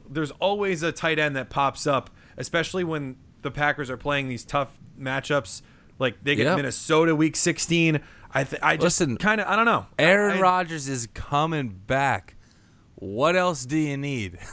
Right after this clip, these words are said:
Speaker 2: <laughs> Pick up guys on Green Bay. If there's guys on Green Bay out there,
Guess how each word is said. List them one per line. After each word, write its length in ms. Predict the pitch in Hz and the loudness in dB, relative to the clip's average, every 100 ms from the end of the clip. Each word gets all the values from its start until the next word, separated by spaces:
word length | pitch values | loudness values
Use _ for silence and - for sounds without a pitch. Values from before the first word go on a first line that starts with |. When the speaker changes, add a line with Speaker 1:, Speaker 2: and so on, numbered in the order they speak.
| - - | -14 -12
Speaker 2:
<laughs> 340 | - - - | -14 -14 -14
Pick 320 | - 175 196 196 | -2 0 2 2
up 240 | 190 - _ - | 0 0 _ 0
guys 480 | 151 156 160 156 143 | 2 4 2 0 0
on 380 | 135 147 151 147 | 2 2 2 -2
Green 340 | 123 143 139 | -2 0 0
Bay. 300 | 131 123 101 85 | 2 2 2 -2
If 180 | 104 107 | -6 -2
there's 240 | 139 123 | 0 0
guys 400 | 101 135 160 185 | 0 2 2 2
on 220 | 180 180 | 0 -2
Green 280 | 165 170 165 | -2 -4 -2
Bay 240 | 151 147 135 | 0 0 0
out 320 | 123 131 120 | 0 0 -2
there, 240 | 117 110 | -4 -2